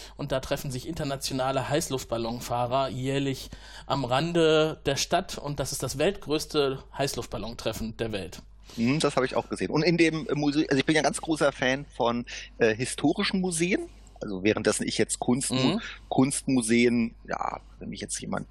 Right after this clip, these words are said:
Speaker 2: mitnimmt, gehe ich auch hin, aber, äh,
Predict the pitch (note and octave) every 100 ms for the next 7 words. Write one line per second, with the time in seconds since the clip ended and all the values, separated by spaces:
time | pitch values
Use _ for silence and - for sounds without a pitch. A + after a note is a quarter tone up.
0 | - - - - - - - - - A2
1 | - A#2 G#2+ - A2 - A2+ A#2 G#2 G#2
2 | - - E3 G#2 G2+